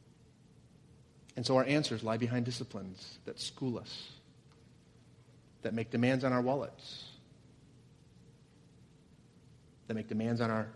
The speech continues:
thinking and our desires, that actually make demands on our bodies. That's our answer. And it lies behind the disciplines that school us in those ways, giving, prayer, and fasting. So,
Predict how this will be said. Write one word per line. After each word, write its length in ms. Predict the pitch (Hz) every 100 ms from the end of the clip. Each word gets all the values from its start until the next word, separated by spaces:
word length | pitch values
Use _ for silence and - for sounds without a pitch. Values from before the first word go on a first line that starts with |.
| - - - - - - - - - - -
thinking 400 | - 131 - 104
and 80 | 98
our 80 | 92
desires, 680 | 95 98 95 90 - - - - - - - - - - - - - - -
that 100 | -
actually 300 | 110 117 123
make 140 | 113 113
demands 320 | 107 107 104
on 80 | 104
our 80 |
bodies. 480 | 95 90 90 98 - - - - - - - - - - - - - - -
That's 160 | 110
our 80 | 127
answer. 340 | 127 170 - - - -
And 80 | 110
it 40 |
lies 240 | 107 117
behind 280 | 123 123 127
the 80 | 120
disciplines 500 | 139 143 139 120 107
that 100 | 117
school 300 | - - 131
us 140 | 123
in 80 | 135
those 180 | 135 135
ways, 420 | 131 117 104 90 - - - - - - -
giving, 360 | 143 113 104
prayer, 320 | - - 120
and 100 | 123
fasting. 480 | 117 107 98 - 104 - - - - - -
So, 300 | - 139 107